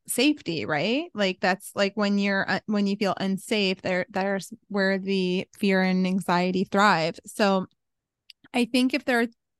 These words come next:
there, I know there are things you can do to mitigate the fears for inverting. Um, it depends which inversion.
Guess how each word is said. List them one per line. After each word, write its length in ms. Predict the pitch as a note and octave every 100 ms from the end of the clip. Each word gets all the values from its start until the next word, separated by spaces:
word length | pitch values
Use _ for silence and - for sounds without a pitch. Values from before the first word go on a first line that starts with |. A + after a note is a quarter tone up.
| -
there, 300 | G#3 A#3+ A#3
I 200 | B3 B3
know 360 | B3+ B3 G3 F3+
there 200 | F#3+ F#3
are 40 |
things 320 | G3+ G3+ G3
you 120 | G3+ F3+
can 300 | G3 F#3+ F3
do 500 | G3+ E3 D#3 G#3+ - - _ _
to 100 | -
mitigate 680 | A3 A3 G#3+ G#3 G3+ F#3 - -
the 80 | G3
fears 440 | - F3+ E3 E3+
for 180 | - E3+
inverting. 580 | E3+ - - - - A3 _ _ _ _ _ _ -
Um, 400 | G#3+ G3+ G3 F#3+ -
it 100 | B3
depends 380 | C4 C4+ C4+
which 180 | A#3+ A3+
inversion. 720 | A3 G#3 F3 F#3+ A#3 C4 D4+